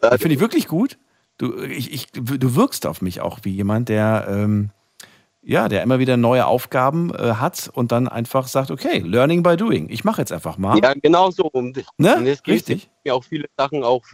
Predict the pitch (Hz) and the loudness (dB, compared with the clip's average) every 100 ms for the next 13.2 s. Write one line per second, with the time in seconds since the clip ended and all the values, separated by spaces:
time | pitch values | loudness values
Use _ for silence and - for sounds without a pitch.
0 | - 107 117 127 101 110 110 95 92 - | -18 -4 -2 -2 -2 -4 -4 -8 -10 -8
1 | 95 95 90 87 359 370 - - - 104 | -8 -6 -2 -2 0 0 0 -4 -8 -14
2 | _ - 160 185 185 226 233 226 160 - | _ -8 -6 -4 -4 -2 -2 0 -2 -2
3 | - - - 220 202 - 175 - - - | -2 -2 0 0 0 -2 -4 -6 -8 -16
4 | - - - - - - - 156 - 139 | -16 -18 -18 -8 -2 -2 -2 -14 -10 -10
5 | - - 123 113 - 117 107 113 107 98 | -10 -6 -4 -4 -6 -6 -6 -6 -8 -6
6 | 104 101 107 98 98 95 95 - 143 165 | -4 -4 -4 -4 -6 -8 -8 0 2 2
7 | 165 - _ - 127 131 127 - _ 117 | 0 -12 _ -2 2 2 0 -4 _ -4
8 | 113 131 185 - 170 131 143 202 - 143 | 0 2 0 -4 -2 2 2 2 0 -4
9 | - _ 147 - - 143 147 269 - - | -14 _ -2 0 -4 2 4 2 0 -8
10 | 156 165 147 151 151 - 160 104 104 98 | 0 2 2 0 -4 -6 -4 -2 -2 -2
11 | - 135 147 135 147 139 135 131 135 120 | -2 0 2 0 -2 -6 -4 -2 0 0
12 | 95 90 - 92 98 - - 139 135 135 | -2 -6 -6 -6 -6 -8 -4 -2 -2 -2
13 | 117 123 | -2 -4